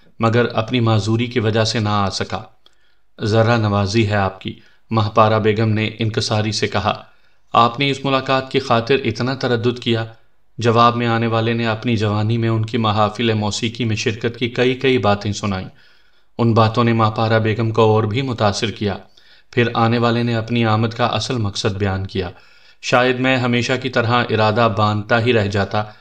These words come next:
मगर अब बात ही कुछ ऐसी हो गई कि मुझे आए बिना चारा नज़र ना आया।" रशीद साहब ने मतानत से कहा, "फरमाइए, कोई मसला है क्या?"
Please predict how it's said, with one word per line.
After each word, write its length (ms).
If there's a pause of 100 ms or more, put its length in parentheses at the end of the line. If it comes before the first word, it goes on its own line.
(260)
मगर 260
अब 280
बात 280
ही 60
कुछ 260
ऐसी 260
हो 160
गई 180
कि 140
मुझे 300 (240)
आए 200
बिना 240
चारा 340
नज़र 240
ना 200
आया।" 260 (680)
रशीद 300
साहब 320
ने 100
मतानत 460
से 120
कहा, 260 (560)
"फरमाइए, 640 (120)
कोई 540
मसला 380
है 140
क्या?" 220